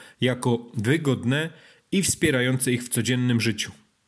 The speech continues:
Klienci firmy, którzy aktywują e-fakturę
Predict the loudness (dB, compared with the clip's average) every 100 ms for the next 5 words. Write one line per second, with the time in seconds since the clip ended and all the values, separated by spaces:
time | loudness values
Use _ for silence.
0 | _ _ _ _ _ _ _ _ _ _
1 | _ _ _ _ _ _ _ _ _ _
2 | _ _ _ _ _ _ _ 0 2 4
3 | 2 2 0 0 -2 -4 -2 0 -2 -4
4 | -6 -6 -2 0 2 2 2 -2 -2 -4
5 | -2 0 0 0 -4